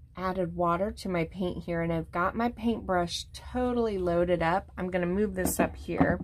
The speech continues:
because I'm gonna tilt my paper just a little. I'm starting at the corner and I'm gonna make these sweeping motions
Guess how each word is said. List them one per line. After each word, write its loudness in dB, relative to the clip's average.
because -10
I'm 0
gonna -2
tilt -4
my 0
paper -6
just -6
a 0
little. 2
I'm -2
starting 0
at -4
the -4
corner 0
and 0
I'm 2
gonna 2
make 0
these -6
sweeping 0
motions 0